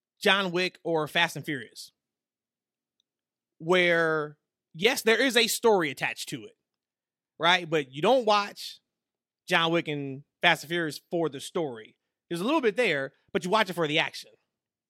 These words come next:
But there's so much action,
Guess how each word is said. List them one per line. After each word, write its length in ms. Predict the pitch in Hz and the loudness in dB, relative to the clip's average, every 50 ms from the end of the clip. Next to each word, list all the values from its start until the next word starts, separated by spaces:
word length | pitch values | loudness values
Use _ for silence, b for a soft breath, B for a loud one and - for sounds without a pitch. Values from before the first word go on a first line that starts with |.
| _ _ _ _ _ _ _ _ _ _ _ _ _ _ _ _ _ _ _ _ _ _ _ _ _ _ _ _ _ - | _ _ _ _ _ _ _ _ _ _ _ _ _ _ _ _ _ _ _ _ _ _ _ _ _ _ _ _ _ 4
But 200 | 240 247 202 - | 4 4 4 2
there's 200 | 180 170 - - | 0 0 0 2
so 180 | - - 269 | 2 4 4
much 180 | 285 233 175 - | 6 4 2 2
action, 520 | 156 147 143 135 - - 139 147 175 196 | 0 -2 -2 -2 -4 -8 -8 -8 -10 -10